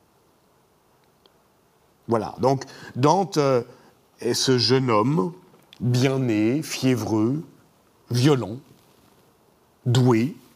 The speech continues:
désœuvré. Il n'est pas seul, il, euh, chasse en meute, il a une brigata, une, une bande autour de lui qui rivalise d'inventivité, d'audace, dans le maniement du dolce stil nuovo. Ils sont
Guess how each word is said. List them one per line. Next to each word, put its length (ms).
désœuvré. 720
Il 60
n'est 100
pas 140
seul, 480
il, 220
euh, 260
chasse 500
en 140
meute, 520
il 80
a 300
une 120
brigata, 800
une, 220
une 120
bande 600
autour 380
de 80
lui 340
qui 160
rivalise 600
d'inventivité, 960
d'audace, 580
dans 120
le 120
maniement 520
du 220
dolce 540
stil 460
nuovo. 680
Ils 140
sont 380